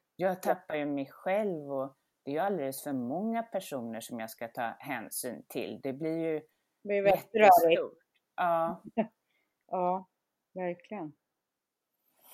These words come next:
Speaker 1: Så, och det är ju precis samma sak, tror jag, om man sitter på ett jobb och börjar känna att man presterar för chefens skull.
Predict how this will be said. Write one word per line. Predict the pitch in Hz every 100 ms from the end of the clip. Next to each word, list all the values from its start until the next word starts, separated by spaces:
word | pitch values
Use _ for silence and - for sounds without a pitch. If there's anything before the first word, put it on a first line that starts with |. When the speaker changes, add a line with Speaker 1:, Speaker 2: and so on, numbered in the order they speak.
| - - - -
Speaker 1:
Så, | -
och | 156 180 165
det | 185 190
är | 214
ju | 233
precis | - 196 - 202 220
samma | 202 175 147
sak, | - 131 131
tror | - 135
jag, | 127 123
om | 120
man | 120 120
sitter | - 123 -
på | - 123
ett | -
jobb | 123 120 117 - - - -
och | 135
börjar | 123 131 123 123 120 127 - _ _ _
känna | - 160 135 120 117 123
att | 123 -
man | 135 127
presterar | 120 127 - 123 120 120 123
för | -
chefens | 147 - 196 - - 123 -
skull. | - 78 73